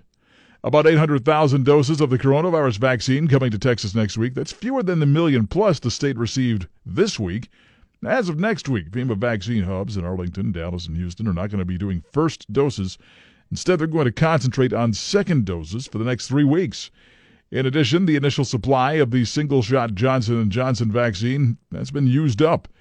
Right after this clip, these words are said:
Imelda Garcia with the Department of State Health Services says next week's allocation will still be the third largest the state has received so far.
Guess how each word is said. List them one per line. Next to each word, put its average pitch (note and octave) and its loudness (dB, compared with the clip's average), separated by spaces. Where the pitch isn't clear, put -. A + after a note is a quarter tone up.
Imelda A2+ -2
Garcia A2 0
with F#2 -8
the F#2 -8
Department G#2+ -4
of F2+ -6
State A2+ -4
Health A2+ -2
Services A2+ -6
says G#2 -4
next G2+ -2
week's B2+ -2
allocation A#2 -2
will G2 -4
still C3 -2
be A#2+ 0
the G#2 0
third A#2+ -2
largest G#2+ -4
the G#2 -6
state A2+ -6
has G#2+ -2
received G2+ -6
so A#2+ -4
far. A#2+ -4